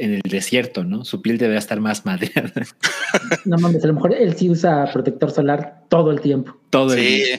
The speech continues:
Speaker 3: yo creo que sí, ¿no? Eso es lo que, lo que nunca vemos, ¿no? En las mañanas, así, se embarra todo el protector solar, sí.
Speaker 1: Exacto, exacto.
Speaker 3: Ahora,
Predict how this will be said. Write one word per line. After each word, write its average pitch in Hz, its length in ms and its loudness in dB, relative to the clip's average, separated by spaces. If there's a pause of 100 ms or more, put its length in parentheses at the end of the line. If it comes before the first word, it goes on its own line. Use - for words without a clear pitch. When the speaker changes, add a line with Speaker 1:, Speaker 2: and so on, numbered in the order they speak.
(320)
Speaker 3:
yo 143 140 0
creo 151 160 0
que 104 120 -4
sí, 120 200 -6
¿no? 120 240 -2
Eso 143 280 -2
es 156 60 -6
lo 147 80 0
que, 117 340 -6 (160)
lo 110 220 -10
que - 100 -6
nunca 127 240 -2
vemos, 110 340 -2
¿no? 113 100 -2
En 131 80 0
las 98 180 -2
mañanas, 107 500 -4
así, 85 220 -12 (300)
se - 180 -2
embarra 107 560 0
todo 107 200 -6
el 107 80 -8
protector 95 480 -14
solar, 90 360 -12
sí. - 160 -8
Speaker 1:
Exacto, 110 400 -4
exacto. - 380 -10 (640)
Speaker 3:
Ahora, 135 340 2